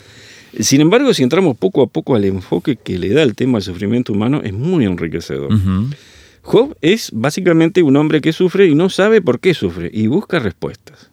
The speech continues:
Speaker 1: y busca respuestas. Él perdió a sus hijos, perdió sus bienes y su salud, y no puede entender por qué. No puede entender qué
Speaker 2: ¿Qué
Speaker 1: hizo
Speaker 2: hizo
Speaker 1: mal,
Speaker 2: mal?
Speaker 1: qué
Speaker 2: Claro.
Speaker 1: hizo mal.
Speaker 2: Ujú.
Speaker 1: Y, y hay tres personajes, los amigos de Job,
Speaker 2: Qué amiguitos,
Speaker 1: eh,
Speaker 2: ¿no?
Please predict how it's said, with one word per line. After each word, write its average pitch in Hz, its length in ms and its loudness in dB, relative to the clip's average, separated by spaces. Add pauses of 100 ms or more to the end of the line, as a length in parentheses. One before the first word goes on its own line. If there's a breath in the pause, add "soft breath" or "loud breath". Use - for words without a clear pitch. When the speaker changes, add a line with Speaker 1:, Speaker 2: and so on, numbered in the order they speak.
Speaker 1:
y 95 120 -8
busca 98 260 -2
respuestas. - 600 -8 (840 soft breath)
Él 123 140 2
perdió 110 280 2
a - 20 2
sus 101 220 -10
hijos, 170 260 -2
perdió 101 260 -2
sus 104 180 -6
bienes 151 320 -4
y 107 80 -4
su 104 140 -8
salud, 151 320 2 (720 soft breath)
y 101 160 -2
no 135 180 2
puede 147 280 0
entender 110 340 0
por 110 240 -4
qué. - 220 -10
No 107 160 -2
puede 165 200 -2
entender 123 400 -2 (100)
qué 151 100 -6 (180)
Speaker 2:
¿Qué 113 80 2
Speaker 1:
hizo 113 100 4
Speaker 2:
hizo 98 160 0
Speaker 1:
mal, 90 100 0
Speaker 2:
mal? 90 200 -6
Speaker 1:
qué 69 60 -16
Speaker 2:
Claro. 87 180 -2
Speaker 1:
hizo - 220 -6
mal. 82 200 -6
Speaker 2:
Ujú. 73 100 -8 (920 loud breath)
Speaker 1:
Y, 110 180 0
y 120 160 2
hay 254 160 2 (440)
tres 226 500 0
personajes, 139 760 -2
los 104 160 -6
amigos 120 420 0
de 104 40 -8
Job, 143 300 2 (480)
Speaker 2:
Qué 117 100 0
amiguitos, 107 520 2
Speaker 1:
eh, - 20 4
Speaker 2:
¿no? 156 340 4